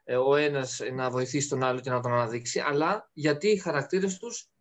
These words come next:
ε, ειδικά με έναν προπονητή που δεν ξέρω πόσο διαθέσιμος είναι να επιβ-, να επιβληθεί, δεν,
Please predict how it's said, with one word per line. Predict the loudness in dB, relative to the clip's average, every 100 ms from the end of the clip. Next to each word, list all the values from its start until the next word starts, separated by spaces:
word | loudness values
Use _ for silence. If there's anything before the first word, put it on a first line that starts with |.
| _ _ _ _
ε, | 0 4
ειδικά | 4 2 0
με | 0
έναν | 0 -2
προπονητή | -4 -2 -4 -2 2 4 4 2
που | 2
δεν | 2 0 -2
ξέρω | 0 2
πόσο | 2 -2 0 2 2 2
διαθέσιμος | 0 -2 -4 -4 -8
είναι | -8
να | -4 -4
επιβ-, | -4 -8 -8
να | -4 -2
επιβληθεί, | -2 -8 -8 -6 -6 -8
δεν, | -2